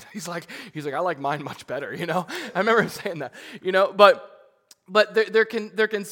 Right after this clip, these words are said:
there's this kind of foreign, uh, nature to it back then, where today it's a lot more common. Um, but I, I think I just wanna mention that to say that with this definition,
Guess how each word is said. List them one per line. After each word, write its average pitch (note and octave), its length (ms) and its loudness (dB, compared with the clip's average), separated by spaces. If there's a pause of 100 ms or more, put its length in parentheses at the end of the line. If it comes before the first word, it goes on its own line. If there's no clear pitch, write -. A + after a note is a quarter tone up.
(140)
there's G3+ 240 0
this F#3 160 -6
kind D4 160 -2
of G3+ 60 -2
foreign, A3 600 0
uh, D3+ 360 -2 (320)
nature F3 340 -6
to D#3 180 -8
it C#3+ 80 -8
back C3 220 -6
then, D#3+ 140 -2
where F3 100 -4
today B3 300 2
it's G3+ 160 -2
a E3 40 -2
lot E3+ 240 0
more D3+ 200 -2
common. D3+ 480 -8 (480)
Um, F3 280 2 (200)
but G#3+ 260 4
I, G3+ 160 2
I G3 140 -2
think E4+ 180 -8
I D#4+ 80 -6
just A3 140 -12
wanna F#3 260 -4
mention E3 480 -8
that B2+ 180 -6
to C#3 100 -16
say C3 420 -6
that D3 200 -8
with A3 200 -8
this A3 160 -10
definition, C#3+ 720 -8